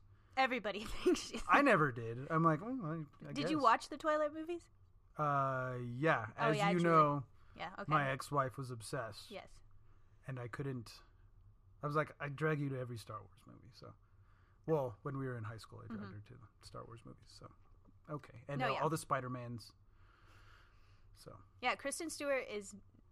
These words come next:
Speaker 1: not great. And there
Speaker 2: But was that because of the writing?
Speaker 1: Yes.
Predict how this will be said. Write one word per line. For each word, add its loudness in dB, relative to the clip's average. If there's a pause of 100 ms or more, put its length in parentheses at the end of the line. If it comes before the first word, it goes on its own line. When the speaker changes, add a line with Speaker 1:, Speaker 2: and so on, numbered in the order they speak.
(360)
Speaker 1:
not -4
great. -6 (140)
And -4
there 2
Speaker 2:
But 8
was 2
that 2
because 0
of -6
the -4
writing? 0 (580)
Speaker 1:
Yes. -8